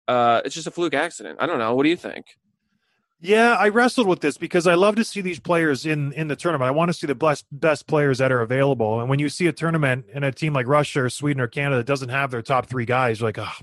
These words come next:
Speaker 2: bummer." Like, what, what would it have been if they would have had those players? But then you look at it from an investment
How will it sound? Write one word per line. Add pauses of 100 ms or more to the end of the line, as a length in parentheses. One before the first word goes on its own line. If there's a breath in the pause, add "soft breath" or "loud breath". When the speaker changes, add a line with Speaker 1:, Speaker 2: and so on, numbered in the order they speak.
Speaker 2:
bummer." (640)
Like,
what,
what
would
it
have
been
if
they
would
have
had
those
players?
But
then
you
look
at
it
from (680)
an
investment